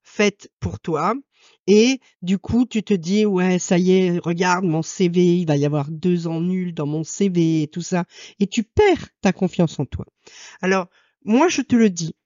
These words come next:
se tromper d'orientation, ça n'est pas forcément quelque chose qui est à cent pour cent négatif. De toute façon, quoi qu'il arrive,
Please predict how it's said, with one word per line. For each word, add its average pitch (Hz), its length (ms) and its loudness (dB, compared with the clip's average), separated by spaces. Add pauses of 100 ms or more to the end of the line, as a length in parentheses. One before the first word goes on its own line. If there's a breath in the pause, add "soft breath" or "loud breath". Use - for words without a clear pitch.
(140)
se - 160 -4
tromper 233 380 2
d'orientation, 247 640 0
ça 233 180 0
n'est 196 140 4
pas 240 280 4
forcément 202 760 0 (240)
quelque 202 260 -2
chose 226 320 -2
qui 202 280 -2
est 190 200 0 (220)
à 175 100 2
cent - 320 2
pour 214 220 0
cent 196 260 -2 (240)
négatif. 180 800 2 (560 loud breath)
De 185 220 2
toute 381 280 0
façon, 247 380 -2
quoi 339 240 -4
qu'il 208 240 -2
arrive, 190 420 -4